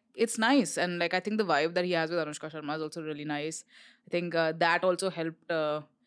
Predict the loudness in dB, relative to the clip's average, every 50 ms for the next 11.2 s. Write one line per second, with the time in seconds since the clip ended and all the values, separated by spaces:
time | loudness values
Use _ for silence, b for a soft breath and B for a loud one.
0 | b b b b b b -2 -2 0 0 0 2 2 4 4 4 4 4 2 4
1 | 4 2 2 0 -2 _ -6 -6 -4 -2 -2 -2 -2 -2 -2 -2 -2 0 0 0
2 | 0 0 0 0 -2 0 0 -2 -2 0 -2 -4 -4 -4 -6 -6 -6 -4 -4 -4
3 | -4 -4 -6 -6 -6 -8 -6 -4 -4 -4 -2 -2 -4 -4 -4 -4 -4 -4 -4 -4
4 | -6 -4 -4 -4 -2 -2 -4 -4 -4 -6 -6 -6 -4 -4 -4 -4 -4 -2 -2 -2
5 | 0 0 -2 -2 -2 -4 -6 -6 -8 -6 -8 -6 -4 -4 -4 -4 -4 -4 -4 -2
6 | -2 -2 -2 -2 -4 -6 -6 -4 -4 -2 -4 -4 -6 -6 -4 -4 -4 -4 -4 -6
7 | -6 -4 -4 -4 -2 -2 -4 -4 -4 -4 -6 -6 -6 -8 B B B B B B
8 | 2 4 4 4 2 2 0 -4 -6 -4 -4 -4 -4 -4 -4 -4 -2 -2 -4 -6
9 | -8 -8 -8 -6 -6 -6 -6 -8 -10 -6 0 4 6 6 8 8 8 8 6 4
10 | 2 -4 -6 -4 -6 -6 -6 -4 -6 -4 -4 -4 -6 -6 -8 -10 -10 -10 -8 -8
11 | -8 -12 -14